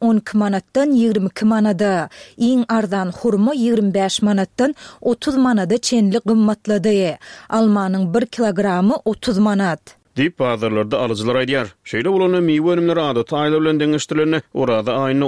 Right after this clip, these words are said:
Speaker 2: ortaça kırk dört götürümçi meti, ýagny takminan bir бүтүn ýüzden kırk dört esse gymmatlady. Agdaçar sadakalary berilene saçaklar miwe önümleri bilen bedelýär. Mehmanlara dürli tagamlar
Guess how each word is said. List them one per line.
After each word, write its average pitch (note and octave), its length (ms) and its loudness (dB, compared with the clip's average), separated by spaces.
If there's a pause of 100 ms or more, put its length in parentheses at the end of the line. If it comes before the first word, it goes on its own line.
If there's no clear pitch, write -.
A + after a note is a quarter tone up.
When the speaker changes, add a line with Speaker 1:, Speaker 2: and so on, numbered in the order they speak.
Speaker 2:
ortaça A#2+ 360 -2
kırk - 340 -8
dört A#2 280 0
götürümçi B2 480 -2
meti, B2 260 -2
ýagny C3 300 0
takminan C3 560 -2
bir B2 120 -2
бүтүn B2+ 240 -2
ýüzden A#2 320 -2
kırk - 300 -10
dört A2+ 260 -2
esse C3 300 -2
gymmatlady. A#2 640 0 (160)
Agdaçar C3 440 0
sadakalary F3 560 -2
berilene F3 320 0
saçaklar D3+ 500 -2
miwe C3 360 0
önümleri C#3 260 0
bilen C#3+ 200 0
bedelýär. C#3+ 500 -2
Mehmanlara A2+ 720 -2
dürli D3+ 220 -2
tagamlar A#2+ 460 -2